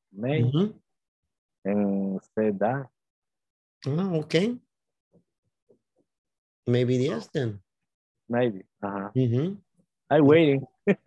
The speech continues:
Speaker 2: Yes, we're waiting. We're waiting.
Speaker 1: I'm waiting, but it, I don't know what, what did you say, what you say the answer.
Speaker 2: Mm-hmm. Okay. Well, I hope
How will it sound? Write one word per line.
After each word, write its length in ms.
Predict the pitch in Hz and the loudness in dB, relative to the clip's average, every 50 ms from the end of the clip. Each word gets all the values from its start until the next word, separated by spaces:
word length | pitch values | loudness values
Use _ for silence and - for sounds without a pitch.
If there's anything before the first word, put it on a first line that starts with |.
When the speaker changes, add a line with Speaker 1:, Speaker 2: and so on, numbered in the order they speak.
| 180 - - | -2 0 2
Speaker 2:
Yes, 180 | 139 156 156 | 2 2 2
we're 200 | 147 143 139 139 | 2 2 2 4
waiting. 400 | 139 151 165 170 147 135 117 113 | 4 4 4 2 2 0 0 0
We're 100 | 120 123 117 | 0 -2 -2
waiting. 440 | 123 135 139 139 - 110 95 95 - _ _ _ _ _ _ - - | -2 -2 -2 -2 -4 -6 -10 -12 -14 _ _ _ _ _ _ -4 -2
Speaker 1:
I'm 180 | 120 123 131 | 2 2 4
waiting, 400 | 113 113 120 135 147 143 135 123 117 | 6 6 6 6 6 6 4 4 4
but 200 | 117 117 117 113 | 4 4 4 4
it, 180 | 110 104 92 - _ _ - 107 | 2 0 0 -4 _ _ -6 -2
I 120 | 107 110 | -2 0
don't 160 | 110 107 104 104 | 0 0 -2 -2
know 100 | 107 107 | -2 -2
what, 160 | 107 107 107 104 95 _ _ - | -2 -4 -4 -6 -10 _ _ -8
what 180 | 107 104 98 | -8 -8 -8
did 100 | 101 95 - | -10 -16 -20
you 80 | _ 92 _ _ _ - | _ -20 _ _ _ 2
say, 300 | 107 104 104 101 101 95 - _ _ _ | 2 4 4 4 2 -2 -6 _ _ _
what 160 | - 107 104 - - | -8 -8 -6 -6 -6
you 100 | 101 95 - _ _ | -8 -8 -8 _ _
say 220 | - 104 101 101 95 | 0 0 2 0 -2
the 320 | 92 95 90 85 82 82 - _ _ _ _ _ - | -2 -4 -6 -6 -8 -12 -14 _ _ _ _ _ 0
answer. 300 | 113 139 135 - - - _ _ _ _ _ _ _ _ _ _ _ _ _ _ _ _ - | 0 0 0 -2 -8 -20 _ _ _ _ _ _ _ _ _ _ _ _ _ _ _ _ -12
Speaker 2:
Mm-hmm. 380 | 107 98 90 95 104 113 135 165 170 - _ _ _ _ _ _ _ _ _ _ _ _ _ _ _ - | -12 -10 -8 -8 -6 -6 -6 -6 -8 -14 _ _ _ _ _ _ _ _ _ _ _ _ _ _ _ -6
Okay. 480 | 127 139 127 123 - 123 123 160 190 196 - - - - - - | -4 -4 -4 -4 -2 -2 -2 -2 -2 -6 -10 -16 -20 -20 -12 -4
Well, 380 | - 160 196 220 - - - _ - | 2 4 4 4 2 -2 -8 _ 0
I 160 | 143 135 135 | 2 2 2
hope 420 | 123 113 165 208 - - - _ | 2 2 2 2 2 0 -4 _